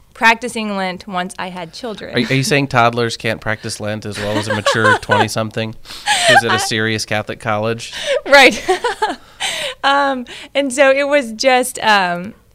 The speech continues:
Speaker 1: so today we're, we're gonna just talk about a little bit about the principles of Lent, things that we should be focusing on, and either things that we've learned in trying to make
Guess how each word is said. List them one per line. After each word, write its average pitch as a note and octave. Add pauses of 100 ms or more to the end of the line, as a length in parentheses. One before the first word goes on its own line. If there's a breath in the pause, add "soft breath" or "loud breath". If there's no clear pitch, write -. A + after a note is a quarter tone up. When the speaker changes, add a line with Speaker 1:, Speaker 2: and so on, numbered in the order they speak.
(120)
Speaker 1:
so D#4+
today D4+
we're, C#4
we're A#3
gonna A#3
just G#3+
talk A#3+
about G#3
a A3+
little D#4
bit E4+
about A3+
the F#3+
principles C4+
of A#3
Lent, A3
things A#3
that A#3+
we A3+
should A3
be G#3+
focusing A3
on, G#3 (420 loud breath)
and G#3+ (220)
either B3
things B3
that G#3
we've A#3+
learned D#4 (100)
in G#3+
trying A3
to A3
make G#3+